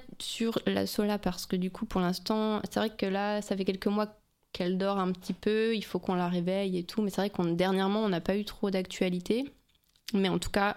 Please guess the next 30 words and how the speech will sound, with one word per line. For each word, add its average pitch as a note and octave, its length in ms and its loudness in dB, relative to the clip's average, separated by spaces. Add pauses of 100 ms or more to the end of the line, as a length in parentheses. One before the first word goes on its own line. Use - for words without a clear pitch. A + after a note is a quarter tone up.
euh, D#3+ 320 -2 (480)
voilà, E3 220 0 (100)
euh, D3+ 320 0
moi, E3+ 240 0
c'est E3 320 -2 (140)
grâce F#3+ 300 -2
à F#3 40 4
cet F#3+ 220 0
asso F#3 260 -2
que - 120 -6
je F3+ 80 -6
suis F3 500 -4 (1120)
entrée F#3 240 0
dans F3 100 0
le F3 60 -2
processus F#3+ 560 -6
de G3 100 -6
reconversion, F3+ 560 -6
on F#3+ 80 -4
va G3+ 100 -10
dire. A3 200 -8 (440)
C'est - 120 -8
ça A3+ 100 2
qui G#3+ 140 -2
a F#3+ 40 2
été F#3 200 0
le F3 260 0
déclencheur. F3 640 -2 (1300)
Et B3 280 2
de-, G3+ 260 -2